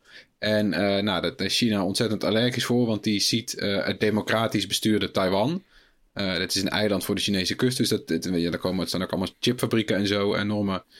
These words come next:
technologische ontwikkeling. En, eh, China ziet Taiwan als een afvallige provincie. Die zeggen altijd, "Taiwan is geen land, wij ontkennen dat, het is gewoon, weet je, die hebben een te grote mond en die, die krijgen nog wel een keer."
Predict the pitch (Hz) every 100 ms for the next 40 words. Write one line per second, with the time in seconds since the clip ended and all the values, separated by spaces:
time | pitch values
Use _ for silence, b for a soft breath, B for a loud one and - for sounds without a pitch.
0 | B B - 104 104 104 95 98 98 117
1 | 123 117 120 - 101 92 95 - 127 127
2 | 101 110 107 - 104 98 107 123 120 101
3 | 107 101 - - 117 107 110 - 98 113
4 | 101 - 127 _ _ _ _ _ _ _
5 | - 82 - 90 90 87 - - 92 92
6 | 92 92 101 92 95 101 92 92 101 98
7 | 95 98 95 95 - 90 90 90 101 101
8 | 90 95 - - 95 95 95 104 - 95
9 | 95 92 - 95 95 92 95 92 101 92
10 | 123